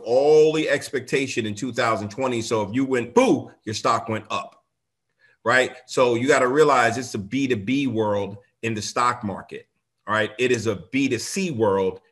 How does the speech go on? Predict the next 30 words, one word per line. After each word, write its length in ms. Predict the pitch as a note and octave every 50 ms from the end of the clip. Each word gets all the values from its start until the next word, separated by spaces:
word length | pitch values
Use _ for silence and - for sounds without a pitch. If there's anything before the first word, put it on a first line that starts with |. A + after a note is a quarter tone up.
| _ _ _ _ _ _ _ _ _ -
after 320 | - B2 B2 B2 - - A2
the 120 | G2 G2+
market. 460 | F#2 F2+ F2 D#2 D#2 - - - _ _ - _ -
And 120 | A2 A2 A#2
in 80 | A#2+ B2
that 220 | C#3 E3 D#3 D3
market, 360 | C#3+ C3+ C3 B2 - C3 A#2
it 160 | - G#2+ A2 A2
really 220 | C3 C3 C3+ B2
doesn't 320 | A2 B2+ A#2+ G#2+ A#2 A2+
matter, 360 | A#2 C3 C3 B2 A2 F2+ F2+ -
even 400 | C3 C#3 D#3 D#3 D#3 C#3+ C3+ B2+
though 300 | C#3+ D#3+ E3+ D#3+ D3+ C#3
it 280 | - B2 A#2 A2+ A#2 -
ties 460 | - - C3+ C3+ C3+ C3 C3 B2 B2+
into 300 | B2+ A#2+ A#2 - C3+ A#2+
consumer 480 | - A#2 G#2+ - - D3 B2+ A#2 A2
spending, 720 | G2+ - - - - C3+ C#3 D3 D3+ E3 E3+ F3 E3+ - _ _ _ _ _ - - - -
but 180 | - B2+ A#2+ G#2
the 100 | B2 A#2
habit 640 | A#2 - - E3 D3+ E3+ E3+ D3+ C3+ A#2+ A2 F#2 - - - - _ _ _ -
that 200 | A#2+ A#2+ A2+ -
people 340 | - D#3 D3 D3+ C#3 B2+ A#2
have 600 | G#2+ C3+ D3+ D3 C#3+ C3+ B2 A#2 A2 G#2+ - - _ _ _ _ -
kills 400 | - - F#3 D#3 C#3 C3 A2 G2
themselves. 580 | G2 G2 F#2 F#2 - G2 D#2+ C#2+ C2 - - -
Here's 180 | C#3+ C3 B2
what 120 | C3+ B2+ B2
I 60 | B2
mean. 380 | B2 B2+ A#2+ A2 F2+ D#2 D2